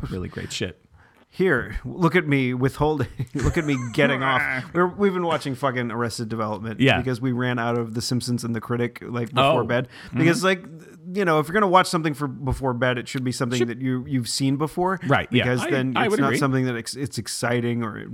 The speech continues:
Speaker 1: Yeah.
Speaker 2: know, super, uh, compelling or interesting. And, like,
Speaker 1: Mm-hmm.
Speaker 2: you know, uh, Lucille, like, uh, uh, Bluth is, is, is probably one of the funniest characters
Speaker 1: Is that
Speaker 2: in that
Speaker 1: the
Speaker 2: show.
Speaker 1: mom
Speaker 2: Yeah,
Speaker 1: of
Speaker 2: the
Speaker 1: the
Speaker 2: mother.
Speaker 1: okay. I've only, I,
Speaker 2: She
Speaker 1: I've,
Speaker 2: has some
Speaker 1: I've
Speaker 2: of the
Speaker 1: watched, like,
Speaker 2: better
Speaker 1: half a
Speaker 2: lines
Speaker 1: season,
Speaker 2: in that,
Speaker 1: so.
Speaker 2: at least in the first fucking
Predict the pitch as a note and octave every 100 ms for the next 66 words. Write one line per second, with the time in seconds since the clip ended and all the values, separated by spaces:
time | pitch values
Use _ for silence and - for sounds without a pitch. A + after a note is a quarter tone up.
0 | A#2 G2+ G#2+ A2 C3+ A2+ A#2 G#2+ - -
1 | - - - A#2 B2 - - C#3+ C3 D3
2 | C#3 B2+ A#2+ C#3+ C#3 B2+ B2 G#2+ G#2 A#2+
3 | C3+ G#2+ A#2 A#2 G2 - A#2+ A#2 C3+ C#3
4 | - G#3+ B3 A3+ D#3+ A2 D#3+ C#3 A#2+ -
5 | A#2 - A#2 B2 B2 A#2 A2+ - - -
6 | - - A#2 A2+ C#3+ E3 B2+ - A#2 C3+
7 | A2 A2 B2+ A2 - - D3 A#2+ - _
8 | - D3 D#3+ E3 C3+ D3 C#3+ C3+ A#2+ A2+
9 | B2 A#2 A2+ - - - - A#2+ A2+ G2+
10 | A2 G#2 B2 A2 G2+ G#2 G#2+ G#2+ A2+ B2+
11 | D#3 C3 C3 A#2+ G#2+ A2 - - C3 E3
12 | G3 F#3+ D3 F#3 A#3+ A3+ C4+ A3 B3+ A#3+
13 | A#3 G#3 D#3 F3 F#3 G3 F3 D#3+ E3+ E3
14 | D#3 D#3+ D#3 D3+ D3 D#3 E3 D3+ G3+ F#3
15 | C#3+ B2+ D#3 C3+ - C#3+ B2+ A2+ A2